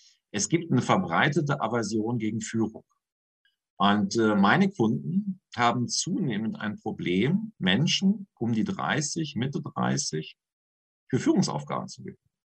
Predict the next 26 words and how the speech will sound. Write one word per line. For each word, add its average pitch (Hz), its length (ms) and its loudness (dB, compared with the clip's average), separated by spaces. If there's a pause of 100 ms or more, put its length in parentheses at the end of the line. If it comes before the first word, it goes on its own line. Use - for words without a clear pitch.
(840)
Und 104 120 -2
dann 107 140 6
lerne 123 340 6
ich 175 140 2
in 123 120 0
einem 117 200 0
meiner 113 220 0
Projekte, - 380 -2
in - 80 0
einem 110 200 -2
Prozess 143 520 -4
irgendjemand 117 580 0
kennen, 165 280 4
von 139 120 0
dem 117 140 -6
ich 113 120 -6
sage, 101 260 -2
"Wow, 101 580 4 (640)
die 131 240 2
oder 95 260 2
der 104 500 0 (260)
finde 101 180 2
ich - 100 2
super, - 500 -4
tolles 185 300 2
Potenzial. 131 680 0